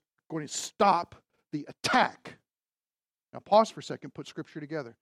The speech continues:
That tells you that a lot of times when we feel anxiety in a situation, it's actually a spiritual attack.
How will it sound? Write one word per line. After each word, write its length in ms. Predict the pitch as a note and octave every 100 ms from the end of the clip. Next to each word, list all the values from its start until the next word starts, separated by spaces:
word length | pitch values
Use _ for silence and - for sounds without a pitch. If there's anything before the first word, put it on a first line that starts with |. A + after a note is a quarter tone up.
| _ _ _
That 120 | -
tells 200 | G3+ F3+
you 100 | F3+
that 120 | E3
a 60 | D3
lot 200 | C#3+ D3
of 80 | C#3+
times 240 | D#3 C#3+
when 100 | C3+
we 100 | C3+
feel 220 | B2+ C#3
anxiety 440 | C3+ A#2+ B2 C3+ C#3+
in 80 | D3
a 20 |
situation, 560 | E3+ - E3 D#3+ F3+
it's 140 | D3+ E3
actually 320 | D#3+ - C#3
a 40 |
spiritual 420 | B2 - B2+ - B2
attack. 420 | - B2 A#2